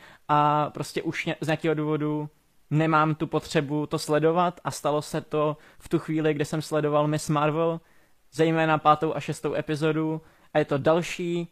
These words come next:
Disney Plus seriál, který je, který trpí na úplně stejný problémy všech Disney Plus seriálů, který zatím vyšly. Můžu se tady opakovat několikrát,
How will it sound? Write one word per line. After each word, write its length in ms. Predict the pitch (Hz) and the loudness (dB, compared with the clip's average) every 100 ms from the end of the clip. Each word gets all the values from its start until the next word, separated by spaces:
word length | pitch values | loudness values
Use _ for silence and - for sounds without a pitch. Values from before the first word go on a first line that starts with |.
| _ _ _ _ - | _ _ _ _ -2
Disney 360 | 170 160 175 | 0 4 2
Plus 220 | 170 160 - | 2 -4 -2
seriál, 720 | 165 160 165 165 165 165 165 | 0 2 2 2 2 -2 -6
který 420 | - 151 156 160 | -4 0 2 2
je, 460 | 151 151 151 151 156 _ _ - | 2 2 2 -2 -6 _ _ -4
který 260 | 165 160 | 0 2
trpí 420 | 165 170 156 156 | 2 0 0 0
na 200 | 156 135 | 0 -2
úplně 340 | 151 165 160 160 | -4 -2 0 -2
stejný 380 | - 156 151 156 | -2 -2 0 0
problémy 640 | 156 143 151 147 147 143 | 0 0 2 2 0 -4
všech 240 | 139 160 143 | -4 -4 -2
Disney 260 | 143 156 | -2 -2
Plus 220 | 151 151 - | -4 -6 -2
seriálů, 560 | 151 156 156 147 147 | 0 2 2 2 -2
který 240 | - 147 143 | -4 -6 -4
zatím 280 | 151 151 | -2 0
vyšly. 520 | 127 - - 170 170 165 - - - - _ - | -2 -4 -2 0 -2 -6 -18 -20 -20 -20 _ -2
Můžu 200 | 165 175 | 0 2
se 140 | 175 180 | 2 2
tady 200 | 170 175 | 4 2
opakovat 540 | 165 160 147 120 - | 2 -2 0 -2 -2
několikrát, 720 | 156 - 190 185 180 175 170 | -4 0 0 2 2 2 0